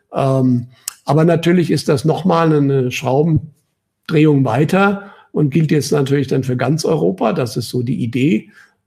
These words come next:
Ähm, aber auch hier Panikmodus. Also ich will unliebsame Meinungen einfach verbieten,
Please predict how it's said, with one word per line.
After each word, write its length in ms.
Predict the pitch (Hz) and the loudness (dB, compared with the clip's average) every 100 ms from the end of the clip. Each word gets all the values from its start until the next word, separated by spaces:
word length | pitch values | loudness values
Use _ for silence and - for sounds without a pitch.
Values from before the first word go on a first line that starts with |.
| - | -4
Ähm, 680 | 147 147 147 151 147 139 - _ _ _ _ | 0 4 4 4 2 -2 -12 _ _ _ _
aber 240 | - 147 | -2 0
auch 140 | 156 - | 0 0
hier 680 | - 214 208 131 - 175 - | 0 2 2 2 -2 -6 -4
Panikmodus. 800 | 143 180 143 - 139 123 107 - | -2 0 0 0 0 0 -4 -4
Also 420 | 143 139 147 143 | -2 2 2 2
ich 240 | 175 - 156 | -2 -4 0
will 500 | 147 190 202 196 - | 2 2 0 -4 -6
unliebsame 1000 | - 180 170 170 - 156 143 165 175 180 - _ _ _ _ | 0 2 2 -2 -2 0 0 0 0 -4 -10 _ _ _ _
Meinungen 1000 | 240 135 135 165 180 190 196 202 214 - - _ _ _ - | -2 0 2 4 4 4 4 2 -2 -6 -18 _ _ _ -6
einfach 380 | 147 143 170 | -4 -2 -2
verbieten, 880 | - 190 156 151 175 - 123 107 107 | -4 -2 0 0 -2 -2 -4 -4 -10